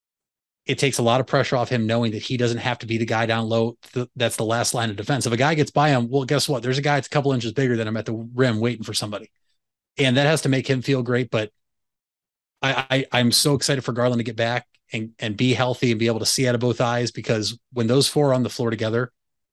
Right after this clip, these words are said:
and once that chemistry does build a little bit more, Mitch, you're right. We're talking about maybe not a six seed. We're talking about potentially a three or four seed in the East. And I can't wait. And still seventy-nine games to go, but I will be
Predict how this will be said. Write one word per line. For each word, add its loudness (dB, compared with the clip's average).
and -2
once 2
that 0
chemistry 0
does 2
build 0
a 0
little -2
bit -8
more, 0
Mitch, 0
you're 6
right. 2
We're 0
talking 2
about 0
maybe 0
not 2
a -4
six 0
seed. -4
We're -2
talking 0
about 0
potentially -2
a -4
three -2
or -2
four -2
seed -2
in -10
the -10
East. -6
And -4
I -4
can't -2
wait. 0
And -4
still 0
seventy-nine 4
games 4
to 0
go, 4
but 2
I 0
will 4
be 6